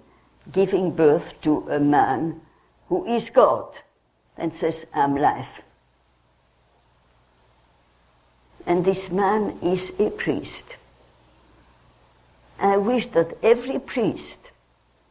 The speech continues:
would remember when he celebrates Mass at the altar that it's no Father Brown or no Father John or no Father Smith or no Father.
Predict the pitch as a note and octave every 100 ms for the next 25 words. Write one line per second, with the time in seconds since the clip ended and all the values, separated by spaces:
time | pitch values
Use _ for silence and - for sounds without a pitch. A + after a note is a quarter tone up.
0 | _ - E3 D#3+ F3 F3+ A3 F3 A#2 -
1 | D3+ D3 C#3+ - G3 G3+ D#3 D#3 E3+ -
2 | E3 D3 C#3 - B2+ B2 - D#3+ D#3+ -
3 | - - - - - _ - F3 F3+ F#3
4 | - G#3+ G#3+ F#3+ F#3 D#3+ - A2+ G2+ B2
5 | D3+ D3 G3 G3+ - D#3+ C3 C#3+ A#2+ A#2+
6 | C#3 C#3+ D3+ F3 - E3 E3 - D3+ C3+
7 | - D3+ D#3 E3+ E3+ B2+